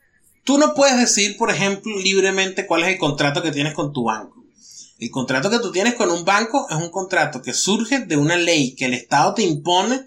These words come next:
respecto a cómo deben ser los contratos bancarios. Siendo así, tú dependes de dos certificadoras, entre comillas, privadas, que realmente no son privadas,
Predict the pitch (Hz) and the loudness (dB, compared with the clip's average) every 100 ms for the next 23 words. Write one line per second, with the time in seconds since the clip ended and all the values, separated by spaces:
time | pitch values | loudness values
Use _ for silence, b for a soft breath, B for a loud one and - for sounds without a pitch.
0 | B B B - 147 160 - 143 143 143 | B B B -4 -2 -2 -2 -2 0 2
1 | 165 175 170 170 170 156 - 156 - 147 | 4 2 0 -2 -2 -4 -2 -2 -2 -4
2 | 123 107 101 90 - - _ b b b | -4 -4 -4 -4 -10 -20 _ b b b
3 | - - - 208 214 226 277 - 202 165 | -2 0 2 0 0 2 2 2 2 0
4 | 156 - _ b b _ _ _ - 185 | -2 -10 _ b b _ _ _ 2 4
5 | 202 202 170 151 151 170 147 147 110 - | 4 2 0 0 0 -2 0 -2 -2 -6
6 | _ 123 127 180 175 220 220 233 202 165 | _ -20 -4 -2 0 0 0 -2 -2 2
7 | 151 160 208 - _ - 135 - 123 117 | 4 4 2 -2 _ -10 -8 -6 -8 -2
8 | 131 214 156 131 - - 117 180 156 147 | 0 2 0 -4 -6 -4 2 4 4 2
9 | - 104 110 131 147 185 170 165 147 156 | -2 -10 -4 -4 -2 -2 -2 -2 -4 -2
10 | 170 123 98 98 | 0 2 0 -4